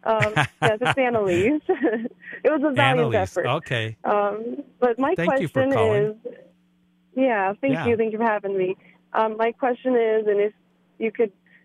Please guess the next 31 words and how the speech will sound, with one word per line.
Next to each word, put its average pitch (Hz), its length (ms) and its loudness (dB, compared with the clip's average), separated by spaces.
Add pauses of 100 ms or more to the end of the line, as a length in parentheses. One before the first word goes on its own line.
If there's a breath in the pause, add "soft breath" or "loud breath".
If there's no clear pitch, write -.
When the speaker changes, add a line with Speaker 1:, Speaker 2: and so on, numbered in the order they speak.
(120)
Speaker 1:
I - 60 -10
know 233 140 2
it's 240 160 -6
a 214 140 -2 (180)
broad 214 340 0
question, 196 440 -2
but 196 160 2
if 214 160 0
you 254 80 -2
could 254 220 0 (220)
briefly 285 600 0
describe 214 800 -2
the 208 80 -2
differences 226 680 0
between, 208 540 0 (440 loud breath)
uh, 214 320 0
Catholicism 240 840 0
and 208 460 0
non-denom-, 214 840 -2
non-denominational 214 920 0
Christianity, 226 840 0 (320 loud breath)
that 240 100 2
would 240 120 -2
really 247 240 2
help 240 280 -2
me 220 160 0
guide 202 280 0
my, 196 260 0 (460)
my 208 400 0
belief, 190 340 2 (240)
because 196 380 -2